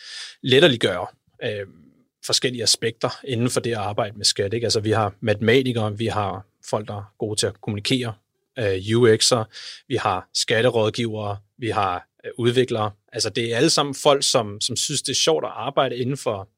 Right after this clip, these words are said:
den sfære, der hedder teknologi, selvfølgelig, men så også kombineret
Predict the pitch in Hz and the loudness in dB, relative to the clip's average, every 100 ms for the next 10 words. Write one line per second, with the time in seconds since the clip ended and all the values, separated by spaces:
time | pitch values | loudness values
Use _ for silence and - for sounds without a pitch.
0 | _ 117 110 - 104 120 127 120 123 110 | _ -4 -2 0 -2 -2 -2 -2 -4 -8
1 | - - 107 101 90 131 - 170 156 147 | -10 -6 -6 -8 -6 -4 -2 -2 -2 -2
2 | 151 - - - - - - - _ 139 | -4 -8 -18 -16 -14 -16 -18 -20 _ 0
3 | 123 156 135 - 147 127 117 151 147 123 | 4 6 6 4 0 0 2 2 0 -4